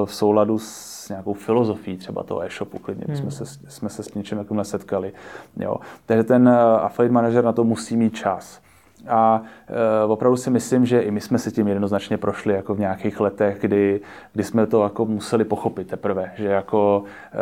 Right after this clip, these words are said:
Speaker 1: opravdu jde pracovat jenom s nějakým počtem inzerentů na jednoho affiliate
Speaker 2: Kolik?
Speaker 1: manažera.
Speaker 2: Kolik jako je ideální
Speaker 1: Já
Speaker 2: počet?
Speaker 1: si myslím, že, no,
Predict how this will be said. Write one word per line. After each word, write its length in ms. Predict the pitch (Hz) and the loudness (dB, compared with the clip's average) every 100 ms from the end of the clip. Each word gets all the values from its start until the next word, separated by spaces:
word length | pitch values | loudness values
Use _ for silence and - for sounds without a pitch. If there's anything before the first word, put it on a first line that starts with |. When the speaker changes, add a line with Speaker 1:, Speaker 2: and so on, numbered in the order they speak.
| 104 101 101 | 0 2 0
Speaker 1:
opravdu 1000 | 101 95 110 101 104 104 104 104 104 101 104 | 0 0 0 2 2 4 4 6 6 4 2
jde 100 | 101 | 0
pracovat 380 | 101 - 110 | 0 0 2
jenom 160 | 110 107 | 2 0
s 80 | 107 | 2
nějakým 420 | 113 104 107 110 | 2 2 0 -2
počtem 380 | 107 - 107 101 | -2 -2 -2 -2
inzerentů 560 | 101 104 101 95 101 | 0 0 0 -2 -2
na 140 | 101 98 | 0 0
jednoho 300 | 98 101 101 | 0 -2 -4
affiliate 360 | 98 104 98 | -4 -2 0
Speaker 2:
Kolik? 120 | 98 98 | 0 0
Speaker 1:
manažera. 540 | 135 101 98 95 92 - | 2 2 2 0 -4 -8
Speaker 2:
Kolik 180 | 139 135 | -4 -2
jako 160 | 131 139 | -2 -2
je 60 | |
ideální 400 | 147 135 131 131 | -2 0 0 0
Speaker 1:
Já 100 | 120 104 | 0 0
Speaker 2:
počet? 120 | - | -2
Speaker 1:
si 100 | 123 | -4
myslím, 320 | 113 - 123 | -2 0 -2
že, 120 | 120 | 0
no, 180 | 127 | 4